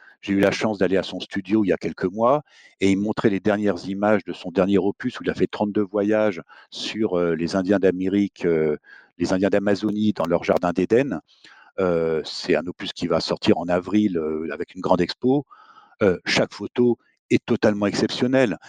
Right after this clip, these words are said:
Et c'est vrai que quand il vous montre des tirages de ces images-là, là, on a affaire à du,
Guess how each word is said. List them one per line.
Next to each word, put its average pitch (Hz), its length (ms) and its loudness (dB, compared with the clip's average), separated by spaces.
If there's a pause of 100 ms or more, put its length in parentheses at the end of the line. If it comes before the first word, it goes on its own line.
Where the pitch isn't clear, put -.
(180)
Et - 60 0
c'est - 180 2
vrai 107 180 2
que 107 100 -2
quand - 300 -2
il 98 80 0
vous 92 100 -4
montre 110 260 0
des 95 100 2
tirages 107 400 0
de 92 60 -2
ces 87 260 0
images-là, 92 580 0 (800)
là, 113 320 2
on 101 200 -4
a 95 180 2
affaire 117 360 0
à 95 60 2
du, 90 440 -6